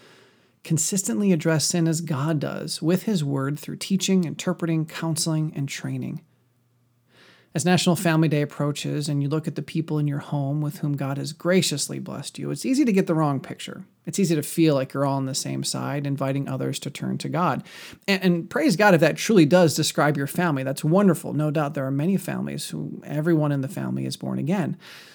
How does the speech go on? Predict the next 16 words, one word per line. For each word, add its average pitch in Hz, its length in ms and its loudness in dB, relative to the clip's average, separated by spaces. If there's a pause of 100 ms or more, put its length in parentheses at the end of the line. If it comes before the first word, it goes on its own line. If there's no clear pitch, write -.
(120)
But - 180 -4
the 381 100 -2
reality 208 420 4
is 160 100 6
that 156 160 4
most 156 260 2
of 143 100 -2
us 139 180 0
have 151 120 2
at 156 100 0
least 156 200 2
one 143 280 0
unbeliever 139 560 -4
in 131 140 -4
our 123 100 -4
family. 160 500 -4